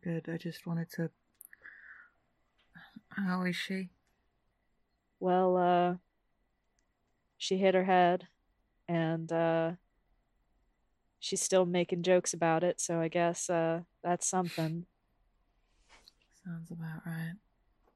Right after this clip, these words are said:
Speaker 1: Leave it to Meryl to make jokes about the serious stuff and take this little shit that is so funny seriously.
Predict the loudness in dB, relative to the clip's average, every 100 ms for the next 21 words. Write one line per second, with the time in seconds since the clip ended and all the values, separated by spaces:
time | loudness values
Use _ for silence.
0 | _ _ _ _ -8 -6 -6 -8 -6 -4
1 | -2 -4 -6 -8 -8 -8 -8 -8 -8 -8
2 | -8 -8 -6 -4 -4 -8 -10 -10 -10 -10
3 | -14 -16 -18 _ _ _ _ _ -20 -20
4 | -20 _ _ _ _ _ _ _ _ _
5 | _ -10 -8 -8 -4 -4 -4 -6 -6 -8
6 | -6 -10 -10 -16 -20 _ _ _ -18 -14
7 | -12 -12 -12 -10 -10 -12 -12 -14 -14 -18
8 | -18 -18